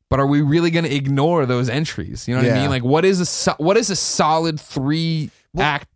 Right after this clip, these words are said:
Speaker 1: video game trilogy?
Speaker 2: I mean, so here's the thing. You, you think about Star Wars,
Speaker 1: Yeah.
Speaker 2: and then there's Star Wars Rogue One. We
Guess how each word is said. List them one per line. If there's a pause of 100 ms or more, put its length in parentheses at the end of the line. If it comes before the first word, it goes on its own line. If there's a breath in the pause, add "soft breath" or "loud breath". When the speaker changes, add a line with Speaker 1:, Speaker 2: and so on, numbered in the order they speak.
(120)
Speaker 1:
video
game
trilogy?
Speaker 2:
I
mean,
so
here's
the
thing.
You,
you
think
about (800)
Star
Wars, (240)
Speaker 1:
Yeah.
Speaker 2:
and
then
there's
Star
Wars
Rogue
One. (440)
We